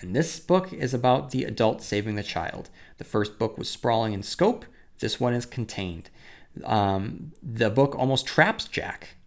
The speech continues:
traps him in a cage made up of his past that he's running from and a present that he can't quite escape. He's someone who doesn't belong in the world he was born into.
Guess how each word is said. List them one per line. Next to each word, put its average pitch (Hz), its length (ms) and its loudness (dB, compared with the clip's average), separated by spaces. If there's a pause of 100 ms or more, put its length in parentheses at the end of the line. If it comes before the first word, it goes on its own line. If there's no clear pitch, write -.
(120)
traps 123 360 6
him 143 80 2
in 123 80 2
a - 20 -4
cage 135 380 0
made 120 180 2
up 131 100 -2
of 117 100 0
his 110 100 -8
past 156 640 0
that 120 140 -6
he's 104 140 -2
running 127 280 2
from 196 420 -2
and 117 100 -4
a 113 40 -4
present 135 420 2
that 135 140 -8
he 123 80 -6
can't 120 280 -6
quite 117 220 -2
escape. - 440 -6 (1040)
He's - 220 0
someone 160 280 8
who 139 100 4
doesn't 135 280 6
belong 123 380 6
in 143 120 4
the 135 40 4
world 139 440 6
he 120 160 -4
was 107 100 -2
born 110 280 2
into. 262 460 2